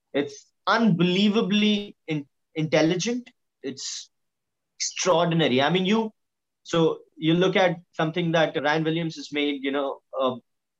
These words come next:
People versus O J Simpson or anything, they're great. But here in India, we've made something which not only equals it, it far exceeds it. I mean, it's extraordinary. You should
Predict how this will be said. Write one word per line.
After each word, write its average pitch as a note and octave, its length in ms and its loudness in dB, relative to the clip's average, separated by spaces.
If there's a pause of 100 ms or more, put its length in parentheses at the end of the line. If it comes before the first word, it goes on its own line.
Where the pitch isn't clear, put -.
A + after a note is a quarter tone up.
(640)
People F3 320 4
versus D#3+ 300 2
O D#3+ 140 4
J D#3+ 140 0
Simpson D#3+ 420 -4
or D3+ 80 2
anything, D#3 480 0 (520)
they're D3 240 0
great. F3 480 0 (280)
But C#3 340 -2
here F#3 260 2
in G3+ 140 0
India, F3 340 2
we've D3+ 220 -2
made E3+ 260 0
something D#3+ 380 -2
which D#3+ 360 -4 (140)
not E3 200 2
only G#3+ 500 0 (1120)
equals G#3 500 2
it, F#3 140 -2
it F3 140 -6 (280)
far E3+ 220 4
exceeds - 760 -4 (140)
it. A2 240 -12 (100)
I A#2+ 120 -6
mean, B2 140 -2
it's - 380 -8 (140)
extraordinary. D3+ 880 0
You D#3+ 220 2
should F#3+ 340 0